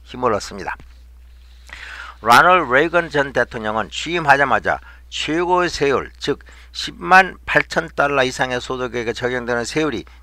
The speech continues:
칠십 퍼센트였는데 만 팔천오백 달러 이상의 소득자 모두에게 이십팔 퍼센트의 세율로 낮췄습니다. 회사 세율도 사십팔 퍼센트로부터 삼십사 퍼센트로 낮췄습니다.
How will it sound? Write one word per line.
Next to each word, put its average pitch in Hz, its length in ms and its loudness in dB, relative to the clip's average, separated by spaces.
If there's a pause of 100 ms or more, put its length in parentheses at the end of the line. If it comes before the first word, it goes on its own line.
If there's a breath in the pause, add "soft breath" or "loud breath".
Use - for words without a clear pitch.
칠십 - 380 -8
퍼센트였는데 120 800 -4 (580 loud breath)
만 143 280 6
팔천오백 139 760 0
달러 147 220 2
이상의 135 360 -4
소득자 131 460 -2
모두에게 110 800 2 (340 soft breath)
이십팔 143 480 -6
퍼센트의 117 480 -6
세율로 117 380 -2
낮췄습니다. 104 640 -2 (1600 loud breath)
회사 190 340 6
세율도 117 480 0
사십팔 - 640 -2
퍼센트로부터 147 800 -4 (260 loud breath)
삼십사 - 640 -2
퍼센트로 147 540 -4
낮췄습니다. 104 640 -2